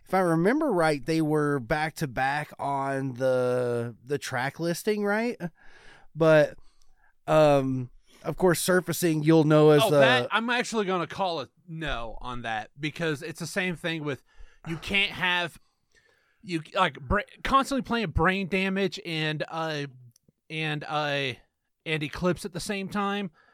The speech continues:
Speaker 2: That's just, that's just how it is. That's just what it, we're talking about different bands, competing bands, not,
Speaker 1: All
Speaker 2: not
Speaker 1: right,
Speaker 2: same
Speaker 1: so the,
Speaker 2: person.
Speaker 1: the other thing that I have
Speaker 2: Okay.
Speaker 1: was from radio.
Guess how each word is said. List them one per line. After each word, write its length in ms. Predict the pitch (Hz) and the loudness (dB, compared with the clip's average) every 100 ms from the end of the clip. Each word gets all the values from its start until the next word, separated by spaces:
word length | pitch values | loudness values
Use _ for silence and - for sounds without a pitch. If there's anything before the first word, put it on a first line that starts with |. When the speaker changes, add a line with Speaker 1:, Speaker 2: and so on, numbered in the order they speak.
| _ _ | _ _
Speaker 2:
That's 260 | 190 214 - | -4 -4 -2
just, 260 | 220 180 - _ _ _ _ _ _ _ _ _ _ | -6 -6 -10 _ _ _ _ _ _ _ _ _ _
that's 200 | 208 220 | -4 -2
just 160 | 233 - | -4 -6
how 360 | - 208 190 | 0 4 4
it 80 | 170 | 2
is. 360 | 147 107 101 - 175 | -2 -4 -8 -14 -2
That's 220 | 214 - | 0 0
just 200 | 240 - | -4 -6
what 320 | 151 139 196 175 | -8 0 2 2
it, 220 | 165 180 | 0 2
we're 100 | 240 | 2
talking 280 | 277 294 269 | 4 2 2
about 240 | 208 135 | -2 -2
different 340 | 208 202 151 | -4 -2 -4
bands, 300 | 135 117 113 | -4 -4 -6
competing 500 | - 160 - 226 220 | -10 -8 -6 -4 -6
bands, 440 | 156 165 156 117 123 | -4 -4 -4 -6 -6
not, 300 | 170 240 233 - | -4 -4 -6 -4
Speaker 1:
All 100 | - | 6
Speaker 2:
not 40 | 185 | 8
Speaker 1:
right, 200 | 165 135 | 8 6
Speaker 2:
same 140 | 214 | 2
Speaker 1:
so 120 | 196 185 | 6 8
the, 60 | |
Speaker 2:
person. 240 | 170 165 165 | 8 6 6
Speaker 1:
the 100 | 147 | 4
other 340 | 156 170 180 | 6 6 4
thing 240 | 190 180 | 0 0
that 100 | 175 | 0
I 120 | 165 170 | 2 2
have 480 | 156 117 117 117 - | 2 0 -2 -6 -12
Speaker 2:
Okay. 400 | 135 143 180 113 - - - - - - _ _ _ - | -12 -4 -4 -4 -8 -18 -18 -20 -20 -20 _ _ _ -14
Speaker 1:
was 260 | 131 147 151 | 0 2 2
from 220 | 196 208 | 0 2
radio. 580 | 202 151 127 113 113 135 | 4 4 0 -2 -4 -6